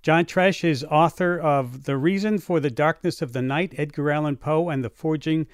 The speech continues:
of American Science. He's professor of history of science at the Warburg Institute in the University of London,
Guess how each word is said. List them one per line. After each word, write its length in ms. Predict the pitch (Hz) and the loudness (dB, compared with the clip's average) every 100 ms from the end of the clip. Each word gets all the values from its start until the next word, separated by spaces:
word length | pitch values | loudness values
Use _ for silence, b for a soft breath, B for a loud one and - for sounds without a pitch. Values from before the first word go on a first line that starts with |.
| b b | b b
of 140 | - 123 | -6 -4
American 480 | 127 156 160 147 120 | 0 0 0 -2 -6
Science. 560 | - 156 190 233 - | -4 -2 -2 -4 -8
He's 200 | - 120 | -8 -8
professor 420 | - 123 147 127 | -8 -6 -4 -4
of 80 | 127 | -6
history 340 | 170 165 175 165 | -4 -4 -2 -2
of 80 | |
science 500 | - 165 160 170 - - b b - | -2 -2 0 -2 -4 -18 b b -8
at 140 | 120 | -6
the 60 | 123 | -2
Warburg 420 | 147 147 160 143 | -2 2 2 2
Institute 680 | 156 - 151 - 160 156 143 | -2 -2 -8 -2 -2 -2 -4
in 100 | 127 | -4
the 60 | |
University 460 | 131 135 139 - 139 | -6 -4 -4 -4 -8
of 140 | 113 | -6
London, 400 | 131 147 147 143 | -4 -4 -2 -4